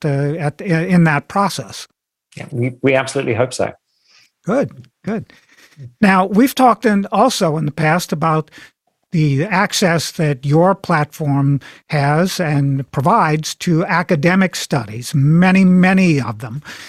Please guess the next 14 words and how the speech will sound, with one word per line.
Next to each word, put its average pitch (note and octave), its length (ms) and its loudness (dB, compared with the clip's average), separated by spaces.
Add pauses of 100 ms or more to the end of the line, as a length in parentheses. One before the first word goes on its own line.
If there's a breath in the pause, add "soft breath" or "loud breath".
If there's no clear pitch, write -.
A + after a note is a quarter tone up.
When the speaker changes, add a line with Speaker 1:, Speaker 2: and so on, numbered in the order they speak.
(200 loud breath)
Speaker 1:
uh, D3 300 -2
and D#3 240 2
the D#3 60 0
data F3 360 0
research D#3 600 0
within E3 680 2 (260 loud breath)
the D#3 80 -2
Util D#3 520 0
platform, D#3+ 680 -2 (360 loud breath)
um, E3 380 -4
that D#3 460 -2
continues F3+ 560 2
to E3+ 120 -2
expand E3 920 0